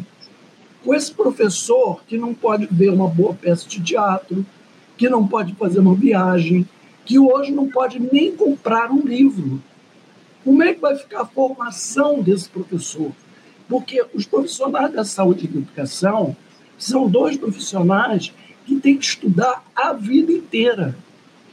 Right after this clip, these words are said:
Os profissionais da saúde e da educação, que é o maior número com que eu convivo, de familiares e amigos,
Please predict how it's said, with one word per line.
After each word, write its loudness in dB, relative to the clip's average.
Os 4
profissionais 0
da 0
saúde -2
e 4
da 0
educação, -4
que -4
é 2
o 2
maior 0
número 4
com 2
que 2
eu 2
convivo, -2
de -8
familiares 0
e -12
amigos, -6